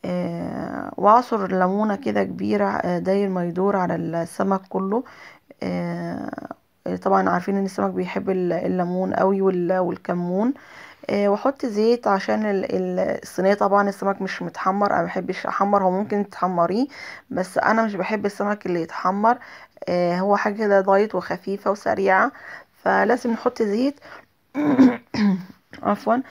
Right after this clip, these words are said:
آه، لازم نحط زيت عشان ال-، ما يلزقش معايا السمك تحت.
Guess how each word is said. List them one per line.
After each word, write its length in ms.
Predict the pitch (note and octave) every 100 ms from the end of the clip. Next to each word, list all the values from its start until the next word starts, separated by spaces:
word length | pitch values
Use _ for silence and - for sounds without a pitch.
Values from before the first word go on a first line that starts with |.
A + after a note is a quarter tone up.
| - - -
آه، 220 | - G#3
لازم 300 | G#3 G#3+ B3+ A3+
نحط 360 | G#3+ A#3 - G#3+ G3+ F#3+ F#3
زيت 320 | G3+ B3 B3
عشان 420 | G3+ - G#3+ A3
ال-، 360 | G#3+ F#3+ F3+ F3
ما 180 | F3+
يلزقش 560 | F3+ F#3 G3+ - - F3+ E3+ F3 F3+
معايا 340 | F3+ F3 G3
السمك 360 | G3 - F#3+ F#3
تحت. 280 | G#3 C4